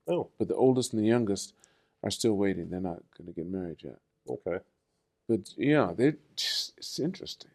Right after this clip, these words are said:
Speaker 1: Mm-hmm.
Speaker 2: When did you decide to start living here? After you finished, after you went back after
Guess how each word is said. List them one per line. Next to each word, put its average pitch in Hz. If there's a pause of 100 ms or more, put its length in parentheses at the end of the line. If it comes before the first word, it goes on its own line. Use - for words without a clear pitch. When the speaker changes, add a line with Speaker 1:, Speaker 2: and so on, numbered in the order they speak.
(120)
Speaker 1:
Mm-hmm. 98 (100)
Speaker 2:
When 180
did 202
you 180
decide 147
to 135
start 131
living 156
here? 90 (260)
After 127
you 127
finished, 143
after 120
you 135
went 127
back 123
after 120